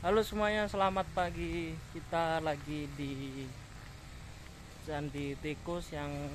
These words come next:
bertempat di Mojokerto bersama istri.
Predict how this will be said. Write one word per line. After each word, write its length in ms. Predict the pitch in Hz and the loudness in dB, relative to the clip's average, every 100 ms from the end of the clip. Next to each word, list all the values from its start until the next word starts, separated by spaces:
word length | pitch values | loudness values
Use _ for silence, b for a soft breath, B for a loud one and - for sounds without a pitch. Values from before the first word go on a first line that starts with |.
| 143 - - | -6 -8 -6
bertempat 480 | 135 135 139 143 135 139 | -6 -4 -2 -2 -2 -6
di 240 | 131 131 - 127 131 | -4 -4 -4 -4 -4
Mojokerto 880 | 135 135 139 - - - 160 160 160 - - - - - - | -4 -4 -6 -6 -8 0 4 4 2 -4 -8 -8 -10 -12 -10
bersama 560 | 139 - 165 170 160 | -4 2 2 2 -2
istri. 880 | 220 226 - 254 254 240 240 240 | -2 -6 -2 -2 0 0 -2 0